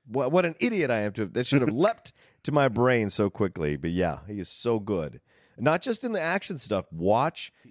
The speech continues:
Speaker 1: Snitch. If you haven't seen Snitch yet, go wa-, rent that or watch it. Him and Jon Bernthal are incredible. It's a good dramatic piece.
Speaker 2: And he is one charming, cool
Speaker 1: Yes.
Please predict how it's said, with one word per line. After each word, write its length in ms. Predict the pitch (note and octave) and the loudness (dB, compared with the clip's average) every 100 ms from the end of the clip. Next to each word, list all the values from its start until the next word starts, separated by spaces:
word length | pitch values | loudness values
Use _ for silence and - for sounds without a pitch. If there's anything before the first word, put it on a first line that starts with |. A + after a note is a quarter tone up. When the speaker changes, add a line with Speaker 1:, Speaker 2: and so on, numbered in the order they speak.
| _ | _
Speaker 1:
Snitch. 600 | - - C#3 E3 - - - | -8 -4 4 4 4 -4 -6
If 100 | F#2+ | -2
you 80 | G#2 | 0
haven't 240 | C#3 D#3 | 2 0
seen 220 | - E3 | -2 -4
Snitch 420 | - D#3+ D3 - | -4 0 0 2
yet, 400 | B2+ A2+ F2+ G#2+ | 2 2 2 -6
go 400 | - A2 F#2+ E2+ - | 0 2 2 -2 -8
wa-, 260 | F#2 G#2 F2 | 0 2 4
rent 260 | A2+ C3 | 2 2
that 160 | C#3 B2 | 4 4
or 60 | |
watch 340 | F2+ G2 A2+ - | 4 2 2 -2
it. 80 | A2+ | -4
Him 140 | A2+ | -2
and 80 | G2+ | 2
Jon 200 | G#2 G2 | 2 2
Bernthal 440 | G2 F#2 F2+ D2 | 2 2 2 2
are 60 | D#2+ | 0
incredible. 460 | D#2 - F#2+ D#2 C2+ | -4 0 2 2 -2
It's 80 | - | -6
a 80 | |
good 140 | - G2+ | -2 0
dramatic 420 | F#2+ F2+ E2+ - | 2 0 0 -2
piece. 160 | E2+ F2 | -6 -2
Speaker 2:
And 140 | C3+ | -2
he 220 | - A3 | -2 -2
is 200 | A#3+ F#3 | -2 -2
one 340 | B2+ B2+ C3+ C3 | 2 4 4 2
charming, 580 | - C3 B2 B2+ A#2+ | 0 2 4 2 0
cool 480 | A2 - A2 G#2 | -4 0 4 4
Speaker 1:
Yes. 60 | G2+ | 2